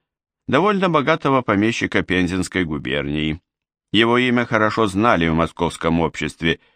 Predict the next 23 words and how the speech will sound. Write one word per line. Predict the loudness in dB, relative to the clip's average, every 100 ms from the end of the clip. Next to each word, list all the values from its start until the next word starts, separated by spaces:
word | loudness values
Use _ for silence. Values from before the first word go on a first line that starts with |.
| _ _ _ _
Через | 0 0 0
винные | -2 0 2 2 2
откупа | 0 -4 -6 0 2
он | 2
сделал | 0 0 2 4 2
значительное | 2 0 0 -2 0 2 2
состояние. | 0 -4 -2 -4 -2 -4 -6 -8 -10 _ _ _ _ _ _ _
Женат | 0 2 2 0
Мартынов | 2 0 2 2 2 2
был | 0 0
на | 2 2
Елизавете | 2 2 0 -2 0
Михайловне | -2 0 2 2 4 2 0 _
Тарновской, | -2 0 0 -2 -8 -10 -8 -10 -12 _ _ _
тысяча | -4 0 -2 -2
семьсот | -2 -2 -2 -2
восемьдесят | -4 -2 -2 -2 -6 -4
третий, | -4 -2 -2
тысяча | -4 -4 -4 -4
восемьсот | -2 -4 -2 -4 -4
пятьдесят | -4 -4 -4 -4
первый | -4 -6 -6 -10
годы, | -10 -8 -4